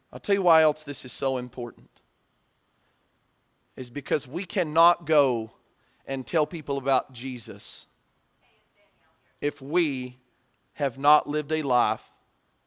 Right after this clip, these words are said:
of self-control. You know why? 'Cause we have disqualified ourselves from preaching that message. And the world knows it. Every time you tell somebody about Jesus Christ and about how he has come to save them from their sins,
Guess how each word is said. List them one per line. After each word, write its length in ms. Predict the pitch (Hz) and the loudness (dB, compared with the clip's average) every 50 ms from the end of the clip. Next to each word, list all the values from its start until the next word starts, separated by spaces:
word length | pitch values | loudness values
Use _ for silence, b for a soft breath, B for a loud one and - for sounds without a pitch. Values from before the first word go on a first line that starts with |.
| _ | _
of 180 | - 113 107 95 | -6 -6 -6 -6
self-control. 880 | - - - 113 113 110 - - 131 110 - - 107 98 78 80 - _ _ _ _ _ _ _ _ _ _ _ _ _ _ _ _ - | -6 -6 -4 -4 -4 -4 -6 -12 -14 -12 -12 -12 -12 -12 -12 -14 -18 _ _ _ _ _ _ _ _ _ _ _ _ _ _ _ _ -8
You 80 | 123 131 | -4 -2
know 80 | 143 | 0
why? 340 | 151 160 180 185 190 190 180 _ _ | 2 4 4 4 2 0 -4 _ _
'Cause 180 | - 147 123 120 | -12 -10 -10 -8
we 140 | 123 156 | -6 -6
have 120 | 160 135 120 | -6 -6 -6
disqualified 720 | 131 131 - - - - 127 120 117 - - 101 104 95 | -8 -10 -10 -6 -2 -2 0 0 -2 -4 -8 -10 -10 -10
ourselves 400 | 98 98 104 - - 123 113 107 | -10 -12 -10 -8 -6 -6 -6 -6
from 200 | - - 123 107 | -8 -12 -14 -12
preaching 380 | - - 123 117 - - 120 113 | -10 -10 -10 -10 -10 -12 -10 -10
that 140 | 113 104 - | -10 -12 -12
message. 500 | 104 104 104 - - 90 - - - _ _ _ _ _ _ _ _ _ _ _ _ _ _ _ _ _ _ _ _ _ _ _ _ _ _ - | -14 -16 -16 -16 -18 -18 -20 -20 -20 _ _ _ _ _ _ _ _ _ _ _ _ _ _ _ _ _ _ _ _ _ _ _ _ _ _ -14
And 100 | 117 107 | -10 -8
the 60 | 117 | -6
world 280 | 117 143 147 135 123 | -2 -2 -2 -2 -2
knows 240 | 123 123 120 113 - | -4 -6 -6 -8 -10
it. 220 | - - _ _ _ _ _ _ _ _ _ _ _ _ _ _ _ _ _ _ _ _ _ _ _ _ _ _ _ _ _ _ _ _ _ _ _ - | -12 -16 _ _ _ _ _ _ _ _ _ _ _ _ _ _ _ _ _ _ _ _ _ _ _ _ _ _ _ _ _ _ _ _ _ _ _ 0
Every 300 | 175 202 220 208 262 262 | 2 2 2 2 0 -2
time 320 | 226 - 254 233 226 214 185 | 0 2 4 6 6 4 2
you 140 | 180 196 | -2 -8
tell 280 | 190 - - 185 170 175 | -6 -2 2 2 2 2
somebody 500 | - - 165 143 135 131 135 135 135 135 | 2 -2 -4 -4 -2 -2 -2 -2 -2 -2
about 320 | 131 123 127 127 123 - | -4 -2 -2 -2 -2 -4
Jesus 420 | 127 120 139 147 156 143 151 135 - | -6 -8 -8 -8 -6 -6 -8 -10 -8
Christ 460 | - - 147 135 123 117 113 - - | -4 0 2 2 2 2 0 -4 -10
and 60 | 127 | -8
about 240 | 123 120 135 127 - | -4 -2 -2 -2 -2
how 140 | 123 131 127 | -4 -8 -10
he 160 | 131 156 147 | -8 -8 -8
has 120 | 139 127 | -8 -8
come 220 | - - 156 143 131 | -6 -6 -6 -6 -6
to 80 | 123 | -8
save 320 | 117 - - 143 147 151 147 | -8 -6 -2 -2 -2 -2 -4
them 120 | 151 147 | -6 -10
from 180 | 139 - 147 143 | -10 -10 -8 -8
their 120 | 135 131 | -6 -6
sins, 340 | 131 - - 139 120 107 - | -6 -6 -6 -8 -8 -8 -12